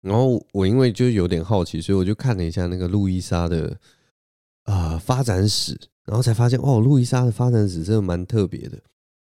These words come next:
反正我看的那个影片里面，他就有讲到说，呃，虽然现在路易莎跟星巴克的数量好像已经，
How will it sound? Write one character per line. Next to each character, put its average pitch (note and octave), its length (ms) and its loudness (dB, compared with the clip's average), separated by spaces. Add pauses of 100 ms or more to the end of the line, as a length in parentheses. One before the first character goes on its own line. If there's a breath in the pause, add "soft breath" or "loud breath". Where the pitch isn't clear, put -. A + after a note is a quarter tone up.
反 D#3 100 -4
正 F#3 60 0
我 C#3 80 0
看 D#3+ 220 -2
的 A2+ 100 2
那 B2 80 0
个 B2+ 100 2
影 E2+ 180 -2
片 G2+ 200 0
里 E2 60 -2
面， F#2 180 -2
他 F#2+ 120 -2
就 A2+ 100 0
有 F2+ 180 2
讲 E2+ 280 -6
到 F#2 160 0
说， F2+ 300 -2 (500 loud breath)
呃， D#2+ 240 -2
虽 C#3 120 2
然 A2 240 4
现 A2 280 -2
在 A2+ 180 2
路 A2 220 2
易 G#2 80 0
莎 G2+ 220 0
跟 G2+ 180 0
星 G2+ 180 -4
巴 G2 160 2
克 G#2 120 0
的 F2 120 2
数 G2 200 -2
量 F2+ 200 0
好 A2 100 -10
像 G#2+ 180 2
已 F#2 40 0
经， F#2 300 -2